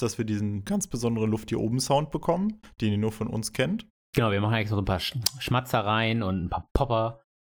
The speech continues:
Speaker 1: Ein bisschen Hintergrundrauschen.
Speaker 2: Ähm, die dann einfach dafür sorgen, dass sich das, dass sich das halt real anhört, ja. Weil wir wissen natürlich, wir haben hier so eine High-Value-Produktion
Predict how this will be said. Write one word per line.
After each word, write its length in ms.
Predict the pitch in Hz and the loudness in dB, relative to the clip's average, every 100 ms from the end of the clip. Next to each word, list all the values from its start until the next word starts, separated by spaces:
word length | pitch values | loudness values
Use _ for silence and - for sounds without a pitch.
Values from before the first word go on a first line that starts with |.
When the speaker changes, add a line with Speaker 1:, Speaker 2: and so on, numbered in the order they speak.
| 120 | -4
Speaker 1:
Ein 40 | |
bisschen 240 | 113 - 107 | -2 0 0
Hintergrundrauschen. 1120 | 123 117 110 110 - 104 107 110 110 110 107 _ 107 | 2 2 0 -2 0 0 -2 -4 -4 -6 -10 _ -2
Speaker 2:
Ähm, 340 | 98 95 92 | 0 2 0
die 120 | 98 | 0
dann 80 | 98 | 0
einfach 180 | 98 98 | 0 -2
dafür 200 | 90 90 | -2 0
sorgen, 300 | 92 98 98 | 0 2 0
dass 180 | 90 - | -4 -6
sich 100 | - | -6
das, 280 | 95 - - | -6 -8 -8
dass 120 | 117 | -4
sich 60 | |
das 160 | 135 123 | -2 0
halt 100 | 113 95 | 0 0
real 220 | 110 113 | 2 2
anhört, 460 | 87 80 80 76 - | 0 -2 -2 -4 -2
ja. 160 | 87 90 | -2 0
Weil 80 | 95 | 0
wir 100 | 107 | 2
wissen 200 | 131 147 | 0 0
natürlich, 520 | 127 131 123 123 - _ | 0 2 2 -2 -6 _
wir 220 | 113 101 | 0 2
haben 180 | 113 135 | 2 4
hier 140 | 127 | 2
so 100 | 113 117 | 2 2
eine 360 | 113 113 101 | 2 0 0
High-Value-Produktion 1800 | 104 113 117 113 98 - - 110 120 123 127 117 113 - 113 117 117 | 0 2 2 0 -4 -6 -2 0 2 0 0 0 0 0 2 2 -2